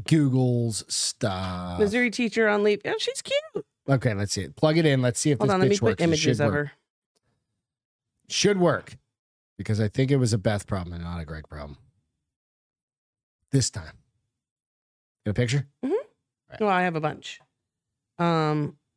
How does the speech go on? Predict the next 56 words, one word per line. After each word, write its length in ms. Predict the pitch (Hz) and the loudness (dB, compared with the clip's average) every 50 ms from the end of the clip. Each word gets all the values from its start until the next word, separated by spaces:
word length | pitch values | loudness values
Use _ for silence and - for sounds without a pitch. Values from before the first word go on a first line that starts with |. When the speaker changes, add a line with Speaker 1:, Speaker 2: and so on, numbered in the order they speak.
| _ - | _ 0
Speaker 1:
There 320 | 185 190 226 240 247 240 | 2 4 4 4 4 4
we 140 | 220 196 170 | 4 2 2
go. 500 | 139 139 147 139 139 139 135 131 120 107 - - | 2 4 4 4 4 4 4 2 0 -4 -4 0
God 300 | 156 170 196 190 139 - | 2 2 2 2 0 -2
damn 240 | - 139 127 123 123 123 | -2 0 0 2 0 0
it. 40 | |
It 100 | 120 113 | -2 -4
wasn't 560 | 113 110 117 170 170 - - - _ - - - | -4 0 2 2 2 2 0 -4 _ -12 -14 -14
me 160 | 80 78 76 _ | -16 -20 -20 _
before. 380 | 71 _ _ - 76 73 71 _ _ _ _ _ _ _ _ _ _ _ - | _ _ _ -20 -18 -18 -18 _ _ _ _ _ _ _ _ _ _ _ -4
Just 200 | 127 127 143 - - | -2 0 2 4 2
pick 180 | 190 190 - | 2 2 2
one 220 | 170 180 185 190 196 | 2 4 4 4 2
and 200 | - - 151 139 | 0 0 0 0
just 140 | 131 110 | 0 2
go 160 | - 139 135 123 | 2 4 4 4
with 140 | 117 107 | 2 0
it. 120 | 95 92 - _ _ _ | 0 -4 -8 _ _ _
Pick 160 | - 151 131 147 | 0 0 2 2
one. 120 | 151 151 - | 0 0 0
That 220 | 139 139 175 185 | 2 2 4 4
one 120 | 196 208 214 | 4 4 4
on 80 | 220 | 4
Speaker 2:
So 60 | 220 | 4
Speaker 1:
the, 200 | 196 175 165 147 - _ _ - - - | 4 4 2 0 -4 _ _ -14 -2 2
oh, 200 | - 226 220 170 | 4 4 4 4
she's 240 | 135 - - 123 107 | 2 0 -2 -2 -2
a 40 | 120 | -2
blonde 420 | 95 101 110 117 131 156 165 147 | -2 0 0 2 2 4 4 4
and 200 | 139 147 175 196 | 4 4 4 4
a 40 | 180 | 2
brunette, 440 | 117 107 104 95 90 90 87 78 82 | 0 -2 -4 -6 -6 -8 -10 -10 -10
huh? 200 | - 110 127 143 131 - _ _ | -8 -6 -6 -6 -6 -10 _ _
Speaker 2:
She's 140 | - - - | -10 -8 -2
probably 240 | - 311 302 262 220 | 2 2 4 4 4
wearing 180 | 175 160 151 143 | 4 4 2 2
a 40 | |
wig. 300 | 135 127 127 135 127 123 - - _ - | 0 -2 -2 -4 -4 -6 -10 -8 _ 2
Speaker 1:
All 60 | 156 | 2
right, 120 | 147 127 | 2 2
go 120 | 117 156 165 | 4 4 4
with 120 | 165 156 | 4 4
that 140 | 170 160 139 | 4 4 4
blonde 300 | 139 147 147 147 143 135 | 4 4 4 4 4 4
one 100 | 131 127 | 4 4
on 120 | 123 117 | 2 2
the, 540 | 117 113 110 101 98 95 - _ - - - | 2 2 0 0 -2 -6 -12 _ -20 -14 -8
uh, 200 | 123 117 110 107 | -4 -2 -2 0
second 380 | - - - 131 - - 120 113 | 0 0 0 0 0 0 0 0
left. 340 | 110 95 80 - - - _ _ _ _ _ _ _ _ _ _ _ _ _ _ _ _ _ | 0 0 -2 -6 -14 -20 _ _ _ _ _ _ _ _ _ _ _ _ _ _ _ _ _
Speaker 2:
The 60 | - | 0
one 140 | 170 180 175 | 2 2 2
with 80 | 165 151 | 2 2
both 180 | 180 180 175 | 2 0 0
of 80 | 240 233 | 0 0
'em? 160 | 277 302 311 | 0 0 0